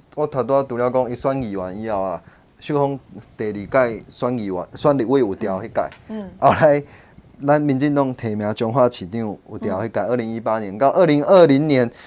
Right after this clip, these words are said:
Speaker 1: 秀芳立委搁连任迄届，这三届无伊出来分票吼，咱可能拢袂。
Speaker 2: 那真的是你们的贵人呢。
Speaker 1: 是阮的贵人，
Speaker 2: 哦。
Speaker 1: 但是是一个无理念的人。
Speaker 2: 啊，但是不要紧啊，
Speaker 1: 嗯。
Speaker 2: 伊用做贵人着啊，但我一直怀疑哦，
Speaker 1: 嗯。
Speaker 2: 伊安尼遮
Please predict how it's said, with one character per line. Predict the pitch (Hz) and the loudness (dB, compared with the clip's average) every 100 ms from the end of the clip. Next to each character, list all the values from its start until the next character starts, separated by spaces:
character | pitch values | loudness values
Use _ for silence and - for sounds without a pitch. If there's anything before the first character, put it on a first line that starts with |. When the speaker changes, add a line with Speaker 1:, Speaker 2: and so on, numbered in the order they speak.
| - | -10
Speaker 1:
秀 | - 185 | 2 6
芳 | 170 165 | 6 6
立 | 131 | 4
委 | 147 165 | 4 6
搁 | 151 | 6
连 | 131 | 6
任 | 123 123 | 4 0
迄 | 139 | -2
届， | 120 - _ _ | -4 -4 _ _
这 | - 143 | -6 -4
三 | 139 113 | -2 -2
届 | 107 98 | -2 -6
无 | 92 113 | -4 -4
伊 | 117 | -4
出 | 113 131 | -2 -2
来 | 104 | -2
分 | - 95 | -4 -12
票 | 92 104 | -10 -12
吼， | 92 92 - _ - _ | -12 -16 -18 _ -20 _
咱 | 117 | -10
可 | 123 131 | -4 -4
能 | 117 | -4
拢 | 113 117 | -6 -8
袂。 | 101 | -6
Speaker 2:
那 | - 349 | 0 2
真 | 302 339 339 | 6 6 8
的 | 311 269 | 4 4
是 | 277 349 | 2 -2
你 | 254 | -2
们 | 240 | -2
的 | |
贵 | 262 339 311 | 0 4 4
人 | 220 208 185 | 4 -4 -4
呢。 | 214 | -4
Speaker 1:
是 | 196 | 4
阮 | 196 226 | 6 8
的 | 208 | 6
贵 | 185 233 | 4 4
人， | 165 139 | 6 4
Speaker 2:
哦。 | 135 | 4
Speaker 1:
但 | 123 - 147 | 4 6 4
是 | 147 139 | 4 2
是 | 156 | 2
一 | 151 | 4
个 | 151 143 - - - - | 6 4 -2 -20 -16 0
无 | 151 170 | 4 6
理 | 190 | 4
念 | 180 160 | 6 4
的 | 139 127 | 4 -2
人。 | - - 104 - - - - | -4 -8 -16 -18 -20 -20 0
Speaker 2:
啊， | 339 | 2
但 | 294 262 247 | 4 2 0
是 | 240 | -4
不 | 226 | 4
要 | 277 | 4
紧 | 294 359 302 | 4 -2 0
啊， | 254 | 2
Speaker 1:
嗯。 | |
Speaker 2:
伊 | 285 | 4
用 | 277 | 4
做 | 330 359 | 4 0
贵 | - 370 262 | 0 -2 -2
人 | 233 226 | -4 -2
着 | 220 | 4
啊， | 320 | 4
但 | 294 247 | 4 6
我 | 370 | 6
一 | 370 | 6
直 | 277 | 2
怀 | - 233 220 | -2 0 0
疑 | 208 214 | -2 -8
哦， | |
Speaker 1:
嗯。 | 254 | -2
Speaker 2:
伊 | |
安 | 359 | -2
尼 | 403 285 | -2 0
遮 | 453 | 4